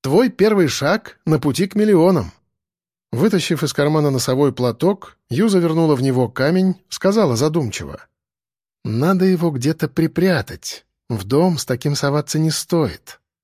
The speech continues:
И они сделали для Василька тайник. Он не был таким серьезным и таким глубоким, как тот схрон, в котором Ю в дальнейшем прятала собственные накопления, но найти его постороннему человеку было почти нереально. Тогда идея казалась Ю прекрасной.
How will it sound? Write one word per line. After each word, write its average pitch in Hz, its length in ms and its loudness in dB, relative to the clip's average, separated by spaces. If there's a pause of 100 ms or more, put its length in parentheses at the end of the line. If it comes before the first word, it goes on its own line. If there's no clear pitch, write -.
(520)
И 123 60 2
они 127 280 4
сделали 180 460 2
для 139 140 0
Василька 123 460 0
тайник. 156 760 -2 (400)
Он 143 180 2
не 220 140 4
был 135 160 0
таким 131 300 0
серьезным 135 540 2
и 131 140 -6
таким 127 380 -2
глубоким, 127 680 0 (240)
как - 180 -2
тот 127 180 0
схрон, 208 300 0
в - 60 -14
котором 135 400 0
Ю 135 180 -2
в 180 80 -2
дальнейшем 139 480 0
прятала 147 340 0
собственные 123 600 -2
накопления, 127 720 -2 (440)
но 135 160 2
найти 151 280 2
его 233 160 2
постороннему 180 600 2
человеку 165 520 0
было 165 240 2
почти 143 440 -4
нереально. 147 640 0 (640)
Тогда 120 420 0
идея 180 380 2
казалась 151 500 0
Ю 127 200 -2
прекрасной. 139 840 -2